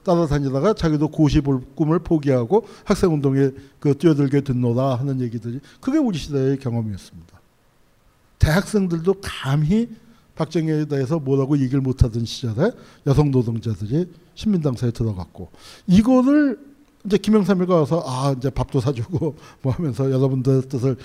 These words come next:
잘 전달할 테니 안심하고 계시오 하는데 밤에 이제 쳐들어와서 이렇게 붙잡아갖고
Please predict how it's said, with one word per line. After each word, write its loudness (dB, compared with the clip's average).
잘 2
전달할 2
테니 -2
안심하고 2
계시오 4
하는데 4
밤에 2
이제 0
쳐들어와서 2
이렇게 -2
붙잡아갖고 0